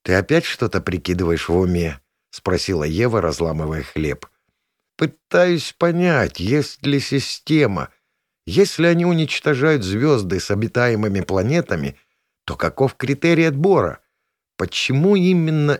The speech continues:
эти тридцать две, а не все подряд? В галактике сотни миллионов звёзд классов G, K и M с планетами в обитаемой зоне. Тридцать две в статистике — это не выборка.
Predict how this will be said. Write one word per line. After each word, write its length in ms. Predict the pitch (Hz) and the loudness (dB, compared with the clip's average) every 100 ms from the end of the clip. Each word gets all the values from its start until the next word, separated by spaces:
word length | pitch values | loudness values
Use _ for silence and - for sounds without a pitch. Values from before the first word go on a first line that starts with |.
| - | 0
эти 320 | 131 156 - 151 | 0 0 -2 -6
тридцать 540 | - 147 139 170 147 | -2 -4 0 -2 -2
две, 380 | 151 214 147 - | 0 2 2 2
а 100 | - | -4
не 100 | 104 | -6
все 240 | 98 - 143 | -4 -2 0
подряд? 560 | 143 143 160 101 - _ _ _ _ _ - | 0 2 0 0 -8 _ _ _ _ _ -12
В 120 | 62 | -4
галактике 760 | 90 139 175 175 - 101 - | 0 2 2 -2 -8 -8 -6
сотни 500 | 131 - 190 185 175 | -8 0 0 2 0
миллионов 540 | 165 165 160 170 156 107 | 0 2 2 2 2 0
звёзд 440 | 80 147 165 - | 0 0 0 -4
классов 500 | - 147 139 - 107 | 0 2 2 0 -2
G, 280 | 87 143 160 | -2 0 0
K 180 | - 160 | 2 2
и 440 | 139 98 98 135 | 2 2 2 4
M 240 | 170 98 - _ _ - | 2 0 -8 _ _ -20
с 100 | - | -2
планетами 640 | 127 147 175 180 156 160 | 2 4 4 2 0 2
в 100 | 127 | 0
обитаемой 540 | 127 131 123 127 127 | 0 0 0 0 -2
зоне. 440 | 110 151 127 80 - _ _ _ _ _ _ | -2 0 0 -2 -8 _ _ _ _ _ _
Тридцать 360 | 107 127 - 131 | -2 -2 0 0
две 200 | 113 139 | 4 2
в 60 | |
статистике — 800 | - 92 - 196 180 - 110 78 69 | 0 -4 -2 -4 -4 -6 -4 -2 -2
это 200 | 71 85 | 0 0
не 120 | 123 | 2
выборка. 600 | 208 147 87 - 62 | 2 2 -2 -2 -12